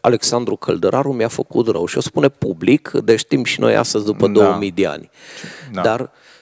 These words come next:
Speaker 1: <clears throat> dar în același timp, Apostolul Pavel nu și-a expus public sau în scris, uh, toate părerile negative pe care le-a avut cu privire la anumite situații. Asta eu cred că trebuie un, uh,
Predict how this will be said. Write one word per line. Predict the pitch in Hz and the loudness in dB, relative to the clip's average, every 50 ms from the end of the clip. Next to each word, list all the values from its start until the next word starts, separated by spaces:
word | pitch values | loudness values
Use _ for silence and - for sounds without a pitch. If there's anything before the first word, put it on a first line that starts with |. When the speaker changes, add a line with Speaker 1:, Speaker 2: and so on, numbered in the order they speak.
| _ _ | _ _
Speaker 1:
<clears throat> | - 247 - 254 - - - - _ - - - - - - _ _ - 139 | -8 -8 -6 -8 -8 -12 -18 -20 _ -12 -10 -10 -10 -12 -18 _ _ -4 -4
dar | 127 123 135 | -2 -2 -2
în | 147 | -2
același | 135 127 - - 131 135 127 - | -4 -4 -4 -4 -4 -4 -4 -4
timp, | - 135 - | -6 -4 -2
Apostolul | 147 120 - - 123 - - - 117 110 104 | -2 -2 -2 -2 -4 -4 -4 -4 -4 -6 -6
Pavel | 92 - 92 87 113 123 139 139 | -4 -2 -2 -2 0 0 -2 -2
nu | 123 131 131 143 165 185 190 190 - - - - - - _ _ - | -2 -4 -2 -2 -2 0 -2 -4 -6 -10 -18 -20 -20 -20 _ _ -8
și-a | - - - 117 | -4 0 2 2
expus | 117 110 - - - - - 135 143 - - - - - _ _ _ _ _ _ _ _ | 2 2 0 -4 -4 -4 -2 -2 0 0 0 -2 -4 -8 _ _ _ _ _ _ _ _
public | - 151 170 170 143 120 110 98 185 104 123 131 - - - - | -2 0 0 0 0 0 -2 -2 -2 -4 -4 -6 -8 -14 -12 -6
sau | - - - - 113 123 123 120 | -4 -2 2 2 2 2 2 0
în | 117 | 0
scris, | 120 - - - - 98 101 107 139 143 - - | 0 0 -2 -2 -6 -6 -4 -2 0 0 0 0
uh, | - 143 127 127 123 - _ _ _ _ _ _ _ | 0 0 0 -2 -2 -6 _ _ _ _ _ _ _
toate | - 165 170 - 170 | 2 2 4 2 0
părerile | 151 - 123 120 120 131 147 139 135 127 120 | 0 4 4 4 4 4 0 0 0 0 0
negative | 117 113 104 107 98 - - 139 147 131 | 0 0 0 0 0 0 0 0 0 0
pe | - - | -2 -2
care | - - 127 120 123 | -6 -4 -4 -4 -4
le-a | 113 104 95 | -4 -4 -2
avut | 98 101 123 147 - | 0 2 0 0 0
cu | - - | 0 -2
privire | - - 107 101 117 123 110 | 0 0 0 2 0 0 -2
la | 107 101 | -2 -4
anumite | 104 110 113 117 117 - - | -4 -2 -2 -2 -2 0 0
situații. | 101 - - 117 104 - - - - - - - - - _ _ _ _ - - - - - - - - - - - | 0 0 0 0 0 0 0 0 0 -2 -6 -6 -6 -8 _ _ _ _ -20 -20 -20 -20 -18 -18 -18 -16 -4 0 0
Asta | - 151 - 175 | 2 2 2 2
eu | 175 160 | 2 2
cred | - - 165 | 2 0 0
că | - - 143 | 2 0 0
trebuie | - - 139 139 139 143 135 | 2 2 2 2 4 4 4
un, | 123 127 135 143 143 | 4 4 2 0 0
uh, | 135 135 131 131 127 127 - | 0 2 2 2 0 -2 -4